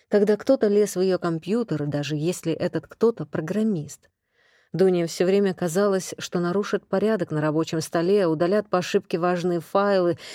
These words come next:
залезут в папки с личными фотографиями. В общем, она могла понять, да.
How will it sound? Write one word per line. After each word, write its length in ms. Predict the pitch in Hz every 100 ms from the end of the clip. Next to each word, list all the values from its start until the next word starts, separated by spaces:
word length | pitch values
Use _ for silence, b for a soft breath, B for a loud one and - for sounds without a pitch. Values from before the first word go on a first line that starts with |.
| B
залезут 480 | 196 202 214 240 220
в 80 | -
папки 380 | - 214 202 202
с 140 | -
личными 420 | 208 196 - 185 175
фотографиями. 920 | 180 185 180 185 165 - 143 143 - _ _ _ -
В 60 | 254
общем, 420 | 262 277 254 226 _ _ _ -
она 180 | 220 254
могла 420 | 262 233 208 151
понять, 600 | - 147 143 160 - -
да. 340 | 160 190 151